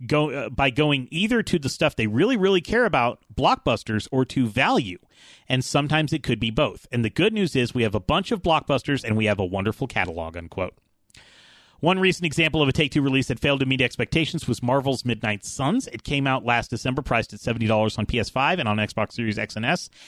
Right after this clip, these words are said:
and sixty dollars on P C, but the publisher discounted all versions of the game by thirty-three percent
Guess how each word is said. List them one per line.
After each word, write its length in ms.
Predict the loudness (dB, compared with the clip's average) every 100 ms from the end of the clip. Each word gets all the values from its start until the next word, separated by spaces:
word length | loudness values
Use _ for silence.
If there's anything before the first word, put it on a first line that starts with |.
| -18 -4
and 160 | -2
sixty 400 | 0 -2 -2 0
dollars 300 | 4 4 2
on 80 | 0
P 160 | 0 -2
C, 200 | 0 -2
but 100 | -2
the 80 |
publisher 340 | 0 0 0 -2
discounted 480 | -4 -2 -2 0 0
all 300 | 2 2 2
versions 420 | 0 0 -2 -4
of 80 | -4
the 80 |
game 160 | -2 0
by 140 | 0
thirty-three 380 | 0 -4 -2 -2
percent 440 | -2 -4 -2 -2